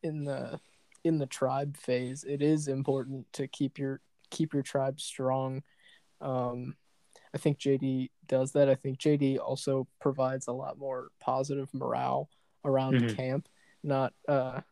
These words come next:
Speaker 1: <laughs> it's not gonna cry twice an
Speaker 2: Yeah,
Speaker 1: episode.
Speaker 2: the, the queen of cry.
Speaker 1: Yeah. Um, I think it was ultimately the right move. I don't know how it's going to affect their relationship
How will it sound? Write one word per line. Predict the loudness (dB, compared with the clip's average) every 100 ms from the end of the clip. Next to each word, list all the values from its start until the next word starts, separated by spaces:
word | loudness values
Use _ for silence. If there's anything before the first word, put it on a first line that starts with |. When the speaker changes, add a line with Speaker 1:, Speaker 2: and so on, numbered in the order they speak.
| -4
Speaker 1:
<laughs> | -4 -10 -16 -16 -16 -14 -14 _
it's | 2 6
not | 6 6
gonna | 2
cry | 2 4 4 2
twice | 0 -2 0
an | -4 6
Speaker 2:
Yeah, | 6 6
Speaker 1:
episode. | 2 0 0
Speaker 2:
the, | 2
the |
queen | 2 4 6
of | 4
cry. | 2 0 0 -2 -10 -6
Speaker 1:
Yeah. | -2 0 -2 -6 -12 -2
Um, | 0 0 -4 -10 -4 0
I |
think | 8 10
it |
was | 10
ultimately | 8 2 2 2
the | 6
right | 4
move. | 6 4 4
I |
don't | 4
know | 4 4
how | 4 2 2
it's | 0 -2
going | 0 2 0
to | -2
affect | 2 2 2
their | 2
relationship | 0 -2 -4 -4 -4 -4 0 0 0